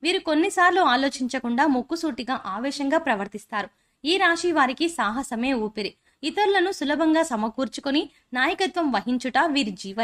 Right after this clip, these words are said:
లక్షణం. అంతేకాకుండా ఈ రాశి వారు లక్ష్య సాధనలో ఎంతటి త్యాగానికైనా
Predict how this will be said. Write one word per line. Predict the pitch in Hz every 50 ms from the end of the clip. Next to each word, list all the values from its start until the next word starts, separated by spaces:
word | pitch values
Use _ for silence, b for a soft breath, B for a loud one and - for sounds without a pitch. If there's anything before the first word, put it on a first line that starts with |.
| 214
లక్షణం. | 185 - - - 196 190 190 - _ _ _ _ _ _ -
అంతేకాకుండా | 208 254 269 269 359 370 370 - 294 294 285 294 277 277 302 - - - - - 262 320
ఈ | 381 403
రాశి | 359 202 202 - - 302 254
వారు | 262 247 247 - - _ - 226 233
లక్ష్య | 233 - - - - 427 -
సాధనలో | - 311 285 262 285 269 262 254 262 254 240 - b b b b - 269 302
ఎంతటి | 339 392 - 440 415 392 254 -
త్యాగానికైనా | 254 220 233 233 285 285 285 285 285 254 226 226 269